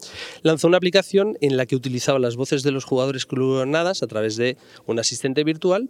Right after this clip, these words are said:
para que los usuarios y los fans lanzasen preguntas de partidos, estadísticas, resultados y demás, y, eh, les contestaba alguno de los jugadores, con lo cual era una interacción mucho más personalizada en co-, términos de su equipo favorito, ¿no?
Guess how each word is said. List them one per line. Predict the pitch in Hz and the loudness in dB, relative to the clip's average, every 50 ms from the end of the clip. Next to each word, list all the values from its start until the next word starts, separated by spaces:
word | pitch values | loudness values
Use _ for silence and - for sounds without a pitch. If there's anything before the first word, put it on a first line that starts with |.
| - | -2
para | - - 127 | 0 0 0
que | 123 143 | 0 0
los | 139 143 - - | -2 -2 -2 -2
usuarios | 143 - - 123 120 127 156 190 202 - | -2 0 0 0 0 0 -2 -4 -4 -4
y | - 123 | -2 0
los | 117 127 147 - | 0 0 0 2
fans | 165 165 196 - - - 151 - | 2 0 0 -2 -6 -10 -10 -6
lanzasen | 135 127 127 117 113 110 - 127 123 - - 127 | -2 0 0 0 0 -2 -2 -2 -2 0 -2 -2
preguntas | 110 - 104 110 120 117 120 113 | -2 -2 -2 -2 -2 -2 -2 -2
de | 120 131 | 0 0
partidos, | 170 170 - - 127 117 113 113 - - | -2 -2 -2 -2 0 0 0 0 0 -2
estadísticas, | 113 - - 151 131 110 - - - 113 - 113 113 113 113 110 | -4 -4 -2 -2 -2 -4 -6 -6 -8 -2 0 0 0 0 -2 -4
resultados | - 120 113 - - 151 139 131 123 117 117 - - | -4 -4 -4 -4 -6 -4 -2 -2 -2 -2 -4 -2 -2
y | 127 | 0
demás, | 127 135 160 165 - - - - - - - - - - - | 0 0 0 -2 -4 -12 -18 -14 -12 -12 -12 -14 -16 -18 -6
y, | - 202 190 185 196 202 - - 185 | 0 2 4 4 2 2 2 2 2
eh, | 165 160 | 4 4
les | 151 151 139 - - | 4 2 2 2 0
contestaba | - 139 135 135 147 - - 151 143 151 170 - - | -2 -2 0 0 0 2 2 2 2 2 0 -2 -2
alguno | 127 127 123 123 127 131 123 | -2 0 0 2 2 2 0
de | 120 | 0
los | 117 113 - | -2 -2 -4
jugadores, | - 110 101 101 90 90 95 92 85 - | -6 -6 -8 -6 -8 -10 -12 -12 -12 -10
con | - 107 101 | -8 -8 -8
lo | |
cual | 104 - 113 113 | -4 -4 -4 -4
era | 113 117 117 | -2 -4 -4
una | 117 117 117 | -2 -2 -4
interacción | 113 - 110 107 98 - - 117 120 117 - | -2 -2 -4 -6 -6 -6 -4 -4 -4 -4 -2
mucho | 139 131 127 - 123 | -2 -2 0 0 0
más | 117 123 123 - | 0 -2 -4 -2
personalizada | - - 123 113 - 123 117 113 113 107 - 131 120 123 | -2 -2 -2 -2 -2 -4 -2 -2 -4 -2 -2 -2 0 0
en | 123 117 | -2 -2
co-, | 110 120 107 | -4 -4 -6
términos | - - 127 120 123 123 123 127 117 120 | -4 -4 -2 -2 0 0 0 -2 -2 -2
de | 120 | -2
su | 110 - - 123 120 | -2 0 0 0 -2
equipo | 110 117 131 - 127 | 0 -2 -2 -2 -2
favorito, | 117 - 120 104 104 104 107 - - 110 | -2 -2 -2 -2 -2 -6 -8 -6 -6 -6
¿no? | - | -6